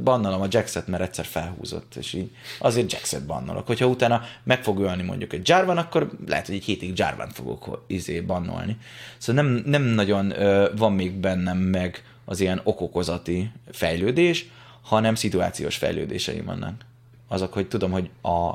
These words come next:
az adott karakterem mit tud, és hogy az adott szituációban, hogyha mondjuk ott van a társam, akkor, ö, látom, hogy mire lehetünk képesek.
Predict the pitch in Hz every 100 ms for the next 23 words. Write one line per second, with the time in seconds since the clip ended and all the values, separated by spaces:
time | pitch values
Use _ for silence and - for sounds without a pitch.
0 | - 92 98 87 85 87 - - 98 131
1 | 208 202 - - - - - - - 104
2 | 101 101 98 107 98 117 101 90 123 104
3 | 98 95 92 87 92 92 92 87 95 92
4 | 90 98 80 82 110 131 - 147 135 -
5 | - 92 - 98 95 98 101 98 - 101
6 | 92 95 95 98 85 80 92 80 85 87
7 | 80 78 85 82 92